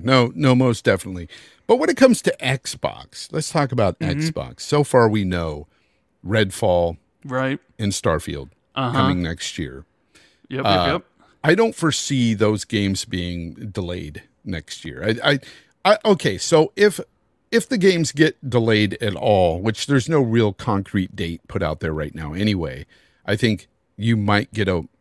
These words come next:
Speaker 1: you know, a small move from, like,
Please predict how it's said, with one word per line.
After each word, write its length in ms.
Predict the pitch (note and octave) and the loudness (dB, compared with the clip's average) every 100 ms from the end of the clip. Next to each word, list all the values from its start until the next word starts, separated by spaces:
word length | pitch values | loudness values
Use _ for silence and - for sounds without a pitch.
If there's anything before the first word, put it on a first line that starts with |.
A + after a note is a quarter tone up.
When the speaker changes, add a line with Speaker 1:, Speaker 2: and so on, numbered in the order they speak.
| _ | _
Speaker 1:
you 100 | A#2+ | -8
know, 220 | G2+ D#2+ - _ _ - | -8 -8 -14 _ _ -12
a 140 | A2 | -8
small 440 | G2 - A2 F#2+ F#2+ | -8 -4 0 2 0
move 540 | F2+ F2+ F2+ F#2 E2+ - | -2 -2 -4 -4 -8 -14
from, 300 | - A2 F2+ | -8 -6 -6
like, 540 | E2+ E2+ E2+ - - | -6 -6 -8 -12 -20